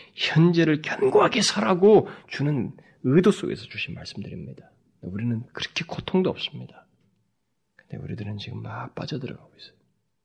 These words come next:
우리는 끝까지 이기는 자의 삶이 무엇인지를 알지 못하는 것 같습니다. 너무 쉽게 퍼져 있어요. 조금 무엇인가 맛본 듯 하다가 이제는 열심히 하고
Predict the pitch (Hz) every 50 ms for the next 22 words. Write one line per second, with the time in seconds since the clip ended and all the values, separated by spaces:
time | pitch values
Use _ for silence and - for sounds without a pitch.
0 | _ _ _ _ _ _ _ - - 110 104 117 - - - - _ - - -
1 | - - 151 165 170 165 156 151 - - _ _ _ _ _ _ _ _ _ -
2 | 139 151 165 165 185 202 202 202 196 190 175 165 185 180 160 156 151 - 165 151
3 | 151 147 143 131 123 123 123 123 - - 113 117 101 - - - - - - -
4 | - - - - - - - - _ - - - - _ _ _ _ _ _ _
5 | _ _ _ _ _ _ _ _ _ _ _ - - 123 127 123 123 - - -
6 | - - - 127 120 - - - 135 123 - - 123 - - - _ _ _ _
7 | _ _ _ _ _ _ _ _ _ _ _ _ _ _ - - 127 - _ _
8 | _ _ - 175 165 165 160 156 151 151 151 147 - - 151 143 139 147 139 135
9 | - - - - - _ - 113 110 - _ - 151 143 135 135 131 127 - -
10 | 120 - 117 113 113 - - - - - _ _ _ _ _ _ _ _ _ _
11 | _ _ _ _ _ _ _ _ - 101 95 104 95 92 92 95 104 - - -
12 | _ _ _ _ _ _ - _ - 104 113 104 - - - 110 101 98 - 101
13 | 104 110 - - 92 90 - - -